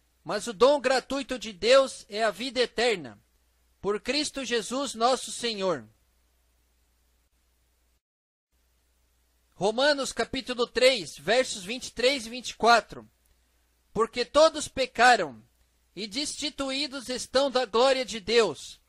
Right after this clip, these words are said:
sendo justificados gratuitamente pela sua graça, mediante a redenção que há em Cristo Jesus."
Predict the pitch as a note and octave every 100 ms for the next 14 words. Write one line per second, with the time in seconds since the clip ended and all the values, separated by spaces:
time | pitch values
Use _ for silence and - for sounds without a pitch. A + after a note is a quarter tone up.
0 | _ _ _ _ _ - A#3 D4 D4+ A3+
1 | C4 - C4+ B3+ B3 B3 C4 B3+ G#3 B3
2 | D4 C#4+ D4 C#4+ C4 B3+ A#3 C4 B3 -
3 | F#3 A3 C4 B3+ - C4 C#4 A#3 G3+ A#3+
4 | G#3+ - B2+ G#2 _ _ _ _ _ _
5 | - A#3+ G#3 B3 C#4 - A#3+ A#3+ B3 B3
6 | - C4 C#4 C#4+ C4 B3 C4+ C4 A3 B3
7 | D4+ - C#4 A#3 A3+ E3 A3+ F3 - -